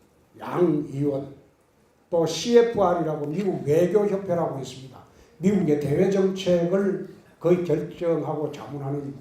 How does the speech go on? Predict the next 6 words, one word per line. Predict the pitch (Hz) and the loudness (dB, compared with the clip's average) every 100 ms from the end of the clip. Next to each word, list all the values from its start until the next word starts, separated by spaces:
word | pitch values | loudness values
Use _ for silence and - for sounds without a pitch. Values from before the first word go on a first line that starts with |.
| - _ - _ _ | -20 _ -20 _ _
그 | - | -4
외교협회에 | 165 147 143 160 151 143 - - 151 139 139 | 0 0 0 -2 -2 -4 -6 -2 0 0 -4
가서 | - - - - - _ _ _ _ _ _ _ _ _ _ - | -8 -12 -14 -16 -20 _ _ _ _ _ _ _ _ _ _ -2
미국이 | 170 247 240 196 190 202 180 - - - - _ - - | 4 8 10 10 10 10 8 4 -6 -16 -20 _ -20 0
아이씨비엠만 | 160 226 254 - 262 247 202 208 190 180 170 226 - - - - _ - - _ _ | 6 6 6 2 0 -2 2 2 4 2 4 4 4 -2 -14 -20 _ -20 -20 _ _
폐기하고 | - 185 185 165 160 - | 4 6 8 8 6 0